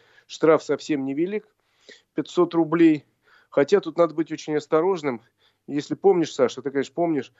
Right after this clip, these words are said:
за последнее время несколько раз депутаты возбуждались и говорили, что как только появится вот такой пункт, надо сразу увеличить штраф как минимум до двух тысяч рублей,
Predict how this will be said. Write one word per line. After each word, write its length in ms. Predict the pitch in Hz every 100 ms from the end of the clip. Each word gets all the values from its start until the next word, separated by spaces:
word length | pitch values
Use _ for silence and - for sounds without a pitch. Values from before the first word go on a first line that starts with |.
| _ _ _ _
за 280 | 110 131 151
последнее 420 | - 143 165 160
время 220 | 160 165
несколько 520 | 156 160 - 151 156
раз 220 | 160 139 113
депутаты 560 | 117 135 131 135 127
возбуждались 720 | 117 110 123 123 180 175 139
и 60 | 127
говорили, 380 | 117 131 135 117
что 220 | - 127
как 200 | - 127
только 260 | - 123 120
появится 540 | - 131 120 107 -
вот 100 | 113
такой 300 | 117 - 131
пункт, 340 | - 170 -
надо 220 | - 113 113
сразу 320 | 143 135 117
увеличить 460 | 113 123 113 -
штраф 340 | - - 147 -
как 180 | 107 -
минимум 300 | 123 117 104
до 100 | 113
двух 240 | 117 113
тысяч 380 | - 107 117 -
рублей, 420 | 127 127 165 147